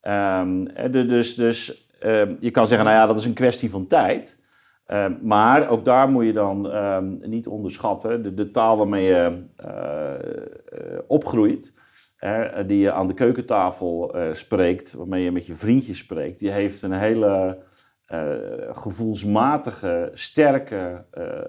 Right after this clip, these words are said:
betekenisdimensie. Dus dit, dat, dat, daar, dat, dat, dat voel je in je vezels, in zekere zin.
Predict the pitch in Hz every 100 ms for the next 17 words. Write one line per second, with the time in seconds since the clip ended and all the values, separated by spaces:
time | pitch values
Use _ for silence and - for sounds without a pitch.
0 | 87 87 - 135 135 123 85 78 78 -
1 | 92 82 78 71 73 67 87 95 90 95
2 | - _ _ _ _ _ _ _ 90 -
3 | - 95 90 90 - 92 90 85 101 -
4 | 104 95 - 139 127 110 104 101 95 131
5 | 120 82 67 - - 82 82 71 - 71
6 | 67 65